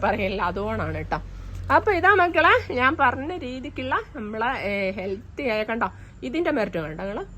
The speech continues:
കണ്ടോ ഇങ്ങനെ നിറഞ്ഞ് ബുദ്ധിമുട്ടായ ഒരു ചെടി. ഈ ഒരു ഫേൺ അവിടെ കണ്ടാൽ, ഞാൻ ഏതാ നഴ്സറി പോകുമ്പോ അതിന്റെ വലിയ പ്ലാന്റുകൾ കണ്ടാൽ ഞാൻ നിങ്ങളെ കാണിച്ചു തരുന്നുണ്ട്. ഫേൺ വെറൈറ്റി ഒരുപാടുണ്ട് ട്ടോ, നല്ല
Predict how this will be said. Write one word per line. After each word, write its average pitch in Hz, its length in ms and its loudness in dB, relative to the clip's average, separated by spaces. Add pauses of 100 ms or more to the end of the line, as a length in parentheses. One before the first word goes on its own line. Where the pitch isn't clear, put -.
(400)
കണ്ടോ 143 220 -4 (680)
ഇങ്ങനെ 466 500 8 (120)
നിറഞ്ഞ് 254 420 4
ബുദ്ധിമുട്ടായ 220 680 2
ഒരു 180 180 -2
ചെടി. 180 220 -2 (120)
ഈ - 20 -2 (100)
ഒരു 285 100 0 (100)
ഫേൺ 240 280 2 (100)
അവിടെ 247 340 4 (100)
കണ്ടാൽ, 262 260 2 (120)
ഞാൻ 240 140 -2
ഏതാ 269 260 0
നഴ്സറി 269 440 -4
പോകുമ്പോ 262 240 -2
അതിന്റെ 240 180 -4 (100)
വലിയ 240 320 -6
പ്ലാന്റുകൾ 240 420 -4 (160)
കണ്ടാൽ 220 280 -6
ഞാൻ 254 120 -8
നിങ്ങളെ 233 300 -12
കാണിച്ചു 220 340 -12
തരുന്നുണ്ട്. 262 380 -8 (640)
ഫേൺ 349 220 4 (100)
വെറൈറ്റി 480 360 4
ഒരുപാടുണ്ട് 294 540 4
ട്ടോ, 202 160 -2 (100)
നല്ല 226 140 -2